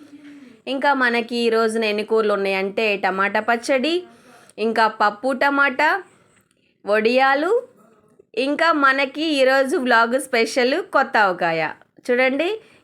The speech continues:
ఎంత ఎర్రగా ఉందో, చూస్తుంటేనే నోట్లోంచి నీళ్ళు వచ్చేస్తున్నాయి కదా. మా భోజనం ఇలా అయితే స్టార్ట్ చేశాను. వీడియో కోసం నేను ముందు తినేస్తా ఉన్నాను,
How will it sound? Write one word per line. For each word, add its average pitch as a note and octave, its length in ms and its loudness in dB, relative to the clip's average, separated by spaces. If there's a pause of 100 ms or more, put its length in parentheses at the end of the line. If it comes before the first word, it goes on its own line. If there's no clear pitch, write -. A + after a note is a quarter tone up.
ఎంత D#4+ 380 0
ఎర్రగా C#4+ 560 4
ఉందో, B3 580 2
చూస్తుంటేనే A3+ 840 -2
నోట్లోంచి A#3+ 640 0
నీళ్ళు A#3+ 280 2
వచ్చేస్తున్నాయి A#3 520 -2
కదా. A3+ 340 0 (520)
మా A3+ 160 4
భోజనం A#3+ 560 0
ఇలా F#3+ 200 0
అయితే G3 260 0
స్టార్ట్ C#4 360 0
చేశాను. C#4 440 0
వీడియో G#3+ 380 -2
కోసం A#3+ 340 -2
నేను C#4 160 -2
ముందు G#3+ 300 -2
తినేస్తా A#3+ 520 -2
ఉన్నాను, A3+ 440 -2